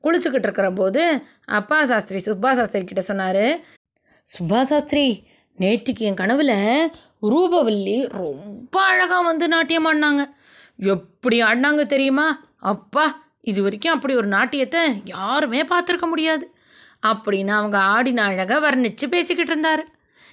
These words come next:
இதெல்லாம் அந்த குளக்கரைக்கு வந்த ரூபவல்லியோட வேலைக்காரம்மா வேகமா போய் ரூபவல்லி கிட்ட சொல்லிடுறாங்க. ரூபவல்லி தான் வம்பு சண்டை பிடிச்சவங்களாச்சா.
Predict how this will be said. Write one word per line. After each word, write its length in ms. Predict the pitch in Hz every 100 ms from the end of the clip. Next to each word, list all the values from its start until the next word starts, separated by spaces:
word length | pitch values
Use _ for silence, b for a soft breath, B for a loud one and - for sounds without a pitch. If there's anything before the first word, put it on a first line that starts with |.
| b
இதெல்லாம் 580 | - 220 214 202 208 220
அந்த 220 | 214 208
குளக்கரைக்கு 560 | 208 214 226 226 214 214
வந்த 500 | 196 196 285 330 254 B B B
ரூபவல்லியோட 760 | 247 311 311 247 214 202 202 196
வேலைக்காரம்மா 880 | 202 254 262 214 196 185 196 208 214 B B B
வேகமா 460 | 214 233 247 233 208
போய் 420 | 196 202 202 302
ரூபவல்லி 440 | 294 302 294 226 202
கிட்ட 180 | 185
சொல்லிடுறாங்க. 580 | 277 359 370 349 339 330 339 _ b b b b -
ரூபவல்லி 480 | 202 233 277 262 254
தான் 140 | 320
வம்பு 260 | 277 254 285
சண்டை 260 | 294 277
பிடிச்சவங்களாச்சா. 880 | 277 277 294 285 285 285 320 370 302